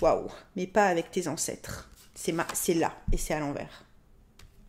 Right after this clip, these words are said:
Il y a une histoire d'avoir patienté qu'une personne ascendante, qu'une personne plus âgée que toi change.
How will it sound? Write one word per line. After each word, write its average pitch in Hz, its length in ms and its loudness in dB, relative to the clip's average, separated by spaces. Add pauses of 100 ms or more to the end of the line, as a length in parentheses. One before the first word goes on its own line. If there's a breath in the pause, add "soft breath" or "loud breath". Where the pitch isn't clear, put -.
(1800 soft breath)
Il 190 60 -2
y 208 60 10
a 202 60 12
une 214 100 10
histoire 277 540 6
d'avoir 208 420 6
patienté 254 680 4
qu'une 214 200 0
personne 233 680 4
ascendante, 220 920 2
qu'une 190 180 0
personne 226 520 2
plus 240 280 0
âgée 220 320 8
que 214 100 2
toi 214 280 4
change. 185 840 0